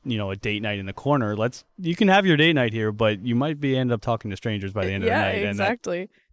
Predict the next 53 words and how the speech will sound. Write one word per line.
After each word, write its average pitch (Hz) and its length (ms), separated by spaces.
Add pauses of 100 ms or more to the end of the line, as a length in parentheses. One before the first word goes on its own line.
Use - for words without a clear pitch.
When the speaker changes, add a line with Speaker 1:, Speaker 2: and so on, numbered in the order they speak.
(120)
Speaker 1:
um, 98 440
uh, 101 200
we, 123 340 (180)
we 123 160 (300)
tried 107 260
for - 60
the 98 80
longest 101 220
time 98 240
not 95 160
to 101 60
have 95 100
any 92 160
T 95 200
Vs 92 280
either. 90 260
We 95 120
really 98 260
wanted 90 260
people 92 220
to 92 80
come 92 320
and 92 140 (120)
drink 92 240
beer 92 240
and 92 200 (100)
sit - 260
face 92 260
to 98 80
face 95 340
and 95 80
have 101 180
a, 98 60 (200)
a 107 100
conversation 101 640
like, 98 160 (460)
like 117 140
they 120 80
used 110 280
to 113 60
in 104 60
the 104 100
old 104 180
days. 98 320 (180)
Speaker 2:
Yeah, 185 300 (440)
Speaker 1:
Uh, - 40
Speaker 2:
it - 40
was, 226 100
it 202 120
was 226 160
appreciated 208 640
too. 220 100
And 175 400